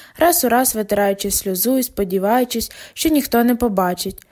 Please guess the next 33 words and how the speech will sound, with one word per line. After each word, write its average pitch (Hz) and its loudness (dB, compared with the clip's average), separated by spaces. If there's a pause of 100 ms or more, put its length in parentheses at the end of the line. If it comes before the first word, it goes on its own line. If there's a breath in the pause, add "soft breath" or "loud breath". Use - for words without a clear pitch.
(260 soft breath)
Мама 370 4
принесла 277 2
мені 220 0
чаю, 254 2
щосили 277 0
стримуючи 247 0
себе, 208 0 (280 loud breath)
щоб 339 2
не 294 4
почати 240 0
балакати 202 0
про 190 -4
щастя 240 0
моєї 202 0
сестри. 190 -2 (460 loud breath)
Я 339 4
була 320 4
рада 285 4
бачити 214 -2
таку 214 -4
реакцію 220 0
з 196 -6
її 220 -2
боку. 196 -2 (460 soft breath)
Чи - 2
була 277 4
б 240 0
рада, 247 2
якби 214 0
не 247 2
була 254 2
вбита 262 2
горем? 196 -2